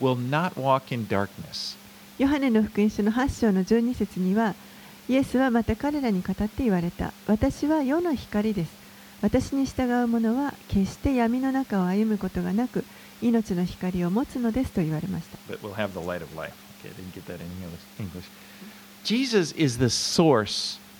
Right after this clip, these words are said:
Speaker 1: of light in this world.
Speaker 2: イエスはこの世の光の源です。
Speaker 1: And when he is in Jerusalem, that's,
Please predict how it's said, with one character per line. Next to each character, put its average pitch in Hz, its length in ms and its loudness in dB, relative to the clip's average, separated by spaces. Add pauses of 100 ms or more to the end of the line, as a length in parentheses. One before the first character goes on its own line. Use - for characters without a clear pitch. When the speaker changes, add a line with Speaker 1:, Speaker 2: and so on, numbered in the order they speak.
(140)
Speaker 1:
of 110 200 -2
light 110 300 -2 (300)
in 107 100 -6
this 95 200 -6
world. 87 240 -8 (1080)
Speaker 2:
イ 254 100 -2
エ 359 80 2
ス - 140 -4
は 285 380 2 (100)
こ 240 140 4
の 254 140 2
世 285 160 0
の 294 260 2 (100)
光 254 420 0
の 247 280 4 (100)
源 196 640 4
で 175 120 0
す。 - 100 -6 (260)
Speaker 1:
And 143 160 2
when 151 140 2
he 311 340 2
is 196 160 2
in 135 120 4
Jerusalem, 113 600 2
that's, 160 300 0